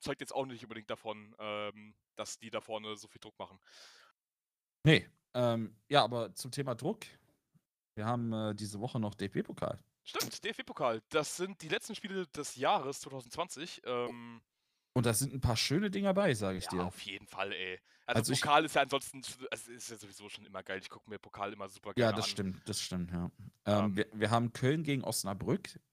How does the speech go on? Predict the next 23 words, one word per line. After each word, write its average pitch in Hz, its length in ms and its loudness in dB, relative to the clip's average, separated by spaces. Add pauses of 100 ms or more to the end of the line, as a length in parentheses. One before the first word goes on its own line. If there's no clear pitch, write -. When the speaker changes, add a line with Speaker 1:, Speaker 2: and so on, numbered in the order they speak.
Speaker 2:
Das - 160 0
sieht 123 140 2
erstmal 120 260 2
gar 104 140 0
nicht 131 120 0
so 120 80 -4
spektakulär 110 640 0
aus, - 200 2
aber - 120 -2
Erstligist 101 540 0
gegen 92 180 0
Zweitligist. - 760 0 (300)
Speaker 1:
Wir 143 120 2
haben 160 200 8
Speaker 2:
Oh. - 100 6
Speaker 1:
Ulm 240 480 0 (100)
gegen 160 340 -4
Schalke. 120 540 -2 (1600)
Ähm, 113 560 0 (200)
Ulm 240 340 2
hat, 180 120 4
Speaker 2:
<laughs> - 440 2
Speaker 1:
Ulm 240 500 4